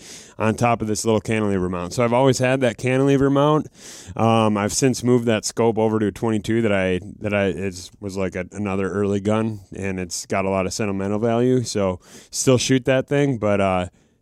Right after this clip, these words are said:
anyways, that freed up the ne-, the, uh, any optic on top of this mount. And when I started working here, uh, just about five years ago, um, the first spring I didn't run a red dot. Um, I was actually very hesitant about running a red dot,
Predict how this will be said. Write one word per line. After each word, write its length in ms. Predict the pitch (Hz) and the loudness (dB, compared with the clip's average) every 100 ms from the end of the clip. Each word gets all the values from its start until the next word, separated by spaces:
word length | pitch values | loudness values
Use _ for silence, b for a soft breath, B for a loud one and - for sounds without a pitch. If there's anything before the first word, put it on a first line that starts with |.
| - | 0
anyways, 400 | 151 127 104 101 | 4 4 4 2
that 200 | 104 87 | 0 0
freed 300 | - 131 123 | 2 4 6
up 240 | 120 - | 2 0
the 100 | 107 | -4
ne-, 260 | 104 113 101 | -2 -2 -2
the, 460 | 104 104 95 95 90 _ _ - | 0 2 2 -2 -6 _ _ -10
uh, 420 | 101 95 85 - - | -6 -6 -6 -12 -8
any 320 | 123 127 107 | -2 -2 -2
optic 460 | - 123 143 107 98 | -2 -4 -2 -4 -4
on 140 | 104 98 | -4 -4
top 300 | 110 110 110 | -4 -4 -4
of 120 | 101 | -6
this 200 | 104 - | -6 -4
mount. 400 | 107 123 113 104 _ _ _ _ _ _ _ _ _ _ _ - | -2 0 0 -2 _ _ _ _ _ _ _ _ _ _ _ -4
And 160 | 127 | 2
when 100 | 131 | 4
I 60 | 113 | 4
started 240 | 123 123 | 2 2
working 460 | 113 123 123 113 101 B B B B | 4 2 2 0 -2 B B B B
here, 540 | - 147 156 139 135 117 | 0 4 6 6 6 2
uh, 440 | 107 107 104 101 98 92 | -2 0 2 2 0 -4
just 200 | - 123 127 | -4 -4 0
about 240 | 120 98 | 0 0
five 300 | - 120 113 | 0 0 2
years 240 | 120 135 | 2 2
ago, 420 | 113 101 92 90 - b b b b - | 0 0 0 -2 -8 b b b b -2
um, 360 | 107 98 95 | 2 2 0
the 60 | 98 | -4
first 360 | - 139 151 | 0 2 2
spring 320 | - 135 131 104 | 0 0 2 2
I 60 | |
didn't 240 | 95 104 95 | 0 0 0
run 140 | 95 | -4
a 60 | 90 | -2
red 200 | 92 90 | -2 -4
dot. 280 | 85 76 - b b b b | -6 -8 -12 b b b b
Um, 420 | - 101 98 92 90 | -2 0 2 0 0
I 60 | |
was 120 | 110 | 2
actually 240 | 151 226 185 | 2 4 2
very 340 | 113 113 135 | 2 4 4
hesitant 440 | 113 107 110 - 143 | 2 -2 -4 -2 0
about 240 | 131 123 | 2 2
running 260 | 123 135 131 | 2 0 2
a 60 | |
red 240 | 127 131 131 | 2 2 2
dot, 300 | 131 139 | 2 2